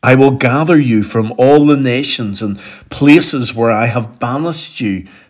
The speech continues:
declares the Lord, and will bring you back to the place from which I carried you into exile.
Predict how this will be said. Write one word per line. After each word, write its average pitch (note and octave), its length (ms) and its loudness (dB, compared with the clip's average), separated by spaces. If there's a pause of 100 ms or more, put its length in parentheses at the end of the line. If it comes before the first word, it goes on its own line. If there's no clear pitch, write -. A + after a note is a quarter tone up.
declares A2+ 640 -4
the G#2+ 80 -6
Lord, F#2+ 480 -10 (3000)
and B2 180 0
will A#2 160 0
bring C3+ 520 2
you F3 160 -2
back B2 460 -4
to A#2 120 -6
the G#2 100 -4
place A#2 720 -4 (460)
from G2+ 360 -6
which B2+ 300 0
I C#3+ 120 0
carried G#2 760 -6
you G2+ 300 -4 (680)
into G3+ 360 -6 (160)
exile. G2+ 720 -6